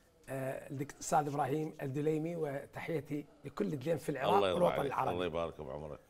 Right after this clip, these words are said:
Speaker 1: هنا أنا يبدو لي شخصيا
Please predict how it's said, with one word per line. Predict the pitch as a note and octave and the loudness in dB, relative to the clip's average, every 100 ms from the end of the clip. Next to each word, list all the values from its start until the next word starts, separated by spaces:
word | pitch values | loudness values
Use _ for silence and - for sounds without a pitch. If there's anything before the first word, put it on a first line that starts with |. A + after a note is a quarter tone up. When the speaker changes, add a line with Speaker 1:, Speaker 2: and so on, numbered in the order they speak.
| - _ _ E3+ | -20 _ _ -4
Speaker 1:
هنا | D#3+ B3+ D4 | 0 2 4
أنا | B3 G#3+ A3 - - _ _ - | 4 0 -4 -12 -20 _ _ -2
يبدو | G3 F#3 D#3+ A3+ | 0 4 6 6
لي | D3 | 4
شخصيا | - B2+ - D3+ B2+ | 0 -2 -2 0 0